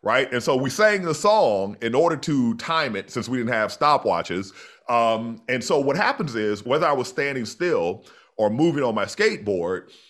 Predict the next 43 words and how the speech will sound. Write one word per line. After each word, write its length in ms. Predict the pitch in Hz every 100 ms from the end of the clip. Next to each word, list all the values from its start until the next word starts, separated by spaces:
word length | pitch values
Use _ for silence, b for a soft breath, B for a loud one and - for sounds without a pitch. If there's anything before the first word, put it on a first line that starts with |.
| b 117
the 80 |
time 420 | 117 185 196 190 147
it 100 | 143
took 200 | 196 165
it 80 |
to 60 | 143
go 120 | 120
straight 300 | 117 147 127
up 100 | 110
and 80 | 107
straight 280 | - 113 87
down 460 | 113 120 85 78 -
was 200 | 101 98
identical, 760 | 87 80 - 113 110 - 62 _ _ _ -
all 100 | 78
right? 260 | 107 156 - b b b 92
Now, 500 | 131 135 82 64 - _ _ -
here 260 | 160 185
is 140 | 175 139
where 200 | 139 127
I 60 |
was 180 | 120 113
like, 240 | 107 92
"What 140 | 123 175
did 80 | 160
I 120 | 120
do 200 | 95 92
wrong?" 480 | 131 208 185 53 - _
Right? 260 | 92 117 -
And 80 | 113
I 60 |
realized, 640 | 113 151 196 131 110 107 -
oh, 600 | 175 240 233 139 - - _ _ _ _ 127
the 80 |
rock 500 | 123 123 208 247 -
was 180 | 151 147 139
actually 380 | 156 165 165 147
going 340 | 139 135 127 -
faster 640 | 196 220 233 - 151 127 156
when 140 | 120 131
I 140 | 123
was 180 | 113 101
moving. 580 | 107 101 78 69 52